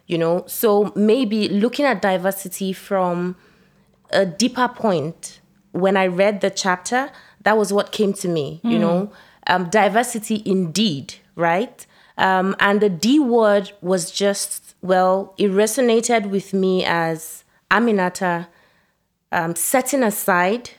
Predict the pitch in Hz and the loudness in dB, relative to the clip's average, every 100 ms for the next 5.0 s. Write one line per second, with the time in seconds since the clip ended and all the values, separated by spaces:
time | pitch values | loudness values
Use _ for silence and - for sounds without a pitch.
0 | _ _ _ _ 196 180 180 202 - 196 | _ _ _ _ -2 0 0 -2 0 0
1 | 185 180 - 196 180 196 185 175 180 _ | 0 -2 -2 -2 0 0 0 0 -6 _
2 | _ _ _ _ - - 208 170 233 226 | _ _ _ _ -4 -2 -2 2 0 2
3 | 233 190 156 220 240 240 226 220 233 233 | 0 -2 0 -2 0 0 2 2 2 2
4 | 160 147 147 _ 202 190 _ - 160 170 | 0 -4 -12 _ -20 -20 _ -14 -6 -4